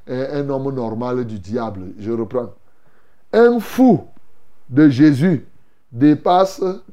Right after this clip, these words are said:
un homme normal du, du diable. Quoi de plus normal ? Donc, mes bien-aimés, voilà autant d'éléments. Pour ce matin, je t'invite, toi qui m'as écouté, répands-toi.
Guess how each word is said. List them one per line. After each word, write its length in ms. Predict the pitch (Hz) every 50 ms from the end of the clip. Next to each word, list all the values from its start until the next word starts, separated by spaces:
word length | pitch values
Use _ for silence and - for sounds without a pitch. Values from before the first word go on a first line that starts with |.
| - - -
un 180 | 160 175 170 156
homme 260 | 151 147 147 151 147
normal 540 | 139 123 113 110 110 127 127 131 135 139 127
du, 480 | 107 107 113 117 135 160 175 185 220 - - - - - - - - - -
du 60 | - 92
diable. 540 | 87 95 95 110 117 110 101 87 - - - -
Quoi 160 | - 123 131 131
de 140 | 120 117
plus 200 | 104 - - 120
normal ? 460 | 117 117 107 101 98 113 143 156 131 - - - - - - - - - - - - - - -
Donc, 180 | - 220 226 233
mes 100 | 233 220
bien-aimés, 500 | 214 247 254 262 247 240 254 277 269 240 - - - - - - - - -
voilà 400 | 113 127 180 190 220 226 226 - 208
autant 380 | 180 175 170 - 185 175 180
d'éléments. 500 | 180 170 160 147 143 147 147 156 151 147
Pour 180 | 143 151 160 156
ce 200 | - 214 220 220
matin, 640 | 208 202 180 165 - - 185 190 190 196 208 214 226 - - - - - - - - - - -
je 120 | 110 117 151
t'invite, 800 | 143 - 262 160 160 143 110 120 185 190 151 - - - - - - - - - - -
toi 280 | 143 165 180 180 175
qui 140 | 175 - 160
m'as 200 | 151 156 151 151 -
écouté, 640 | - 135 113 - 127 120 110 - 139 139 139 160 - - - - - - -
répands-toi. 1080 | 123 120 131 131 127 131 - 147 143 143 143 139 - - 127 135 131 117 92 82 -